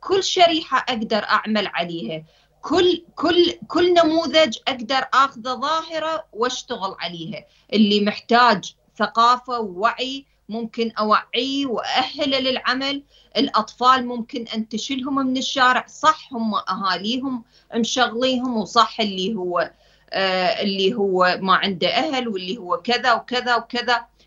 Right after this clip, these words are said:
فأني أقدر آخذ كل، كل شخص من هذول آخذه نموذج، وإحنا قادرين على هذا، هذا ال-،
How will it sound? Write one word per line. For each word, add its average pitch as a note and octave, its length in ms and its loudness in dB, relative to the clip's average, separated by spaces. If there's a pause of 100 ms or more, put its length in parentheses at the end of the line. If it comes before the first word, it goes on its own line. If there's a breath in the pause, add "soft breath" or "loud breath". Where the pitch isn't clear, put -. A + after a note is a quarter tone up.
(120)
فأني B3 320 2
أقدر C4 340 -2
آخذ D4 440 0 (140)
كل، F4 380 -4 (340)
كل E4 260 -2
شخص G3+ 540 -2
من A3+ 220 -2
هذول A#3+ 520 0 (320 loud breath)
آخذه A3 360 2
نموذج، G3 600 -8
وإحنا A3+ 280 -2
قادرين G#3+ 680 2
على A3+ 220 -4
هذا، G3 540 -6
هذا F#3+ 180 -6
ال-، E3+ 300 -16